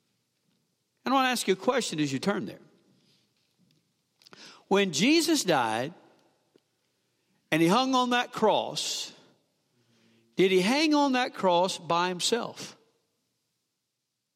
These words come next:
Was Jesus hanging there on the cross by himself? I ask you a question.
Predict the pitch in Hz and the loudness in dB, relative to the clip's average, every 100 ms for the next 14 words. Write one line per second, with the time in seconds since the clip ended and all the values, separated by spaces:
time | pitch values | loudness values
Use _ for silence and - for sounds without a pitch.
0 | _ _ 165 160 233 262 226 185 233 240 | _ _ -4 0 2 2 -2 -2 -2 0
1 | 240 240 233 220 226 233 226 214 240 - | 0 -2 -2 -2 0 0 0 -2 -2 -6
2 | - - - _ _ _ _ _ _ _ | -8 -10 -20 _ _ _ _ _ _ _
3 | _ _ _ _ _ _ _ - 151 165 | _ _ _ _ _ _ _ -4 -2 0
4 | 196 214 - 160 147 175 160 - | 0 0 0 -2 0 0 -2 -10